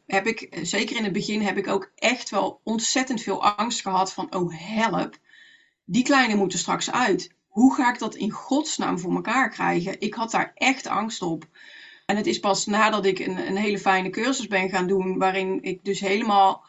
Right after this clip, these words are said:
werd meegenomen van, "Joh, maar dit gebeurt er in je lijf." En, hè, ik leerde daarin echt vertrouwen op mijn lijf en veel meer naar mijn intuïtie te gaan luisteren, dat ik dacht, "Oh, maar wacht eens even,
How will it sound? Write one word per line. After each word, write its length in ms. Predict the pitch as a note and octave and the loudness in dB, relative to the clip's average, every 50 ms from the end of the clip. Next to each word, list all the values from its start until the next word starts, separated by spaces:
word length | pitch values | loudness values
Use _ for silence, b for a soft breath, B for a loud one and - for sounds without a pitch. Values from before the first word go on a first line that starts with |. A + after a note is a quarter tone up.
| b b b b b b b _ _ | b b b b b b b _ _
werd 260 | - F#3+ G3+ G3+ - | -2 -2 -2 0 0
meegenomen 720 | - G#3 G#3+ A3 B3+ C4+ - B3+ A3+ G3+ G3 G3 G3 G3 | 2 2 4 6 6 6 4 4 2 2 2 2 0 -2
van, 140 | - G3 F#3+ | -2 -2 -2
"Joh, 120 | G3 G#3 | 0 0
maar 140 | G#3 F#3+ E3+ | 0 -2 -2
dit 200 | D#3+ G3+ A3+ - | -2 -4 -4 -4
gebeurt 380 | - - F#3 G3+ G#3 G#3 G#3 G#3 | -8 -2 0 0 2 2 0 0
er 80 | G#3+ | -2
in 100 | G3+ G3+ | -2 -2
je 100 | G3+ G3+ | -2 0
lijf." 460 | G3 F#3+ F#3+ F#3+ F#3+ G3 G3+ G3+ G3+ - | 2 4 4 4 4 4 2 -2 -4 -6
En, 380 | G3 F#3 F3+ F3+ F#3 F3 F3 B B B B B B | -6 -4 -4 -4 -4 -6 -8 B B B B B B
hè, 120 | - A3 B3+ | -2 0 0
ik 140 | - - | 0 0
leerde 280 | - A3 A3+ A3+ G#3 G#3+ | 0 0 0 2 0 2
daarin 320 | G#3 G#3 G#3 G3+ G#3 - | 2 2 2 2 0 -2
echt 260 | - - - E4 - - | 0 0 0 0 0 -4
vertrouwen 440 | C4 - - - A3+ A3+ A3 G#3+ | -6 -4 -2 0 2 2 2 0
op 140 | G#3 G#3 G#3 | -2 -4 -4
mijn 120 | G#3+ G#3 G3+ | -4 -2 0
lijf 320 | G3+ G3 G3 G3+ G3+ G3 | 2 4 4 4 2 0
en 200 | - - G3 G3 | -2 -4 -4 -2
veel 180 | - G#3+ A3+ B3 | -2 -2 -2 0
meer 120 | A#3+ A3 | 0 0
naar 140 | G#3 G3+ G3 | 0 0 0
mijn 120 | G3 G3 | 0 0
intuïtie 480 | - F#3+ F#3 - G3 G#3+ A3+ - - A3 | -2 -2 -4 -4 -6 -6 -4 -6 -6 -4
te 100 | A3 F#3 | -4 -4
gaan 120 | G3 F#3 | -4 -2
luisteren, 500 | F3+ F#3 F3+ F#3 F#3 F#3 - - F#3+ F#3+ | -2 -2 -2 0 -2 -4 -4 -4 -6 -6
dat 120 | G3 G3+ F#3 | -6 -6 -6
ik 100 | F3+ E3+ | -4 -2
dacht, 260 | F#3+ E3 E3+ - - | -2 -4 -4 -6 -8
"Oh, 280 | - F3+ F#3 G3 G#3+ | -6 -4 -2 -2 -2
maar 100 | G3+ G3 | -2 0
wacht 200 | G3 - - - | -2 -2 -4 -4
eens 100 | - F#3+ | -8 -6
even, 580 | F#3 F#3 F3 F3 F3 - F#3+ G3+ B3 D4+ F4+ B | -2 0 0 0 0 0 -2 0 0 -2 -2 B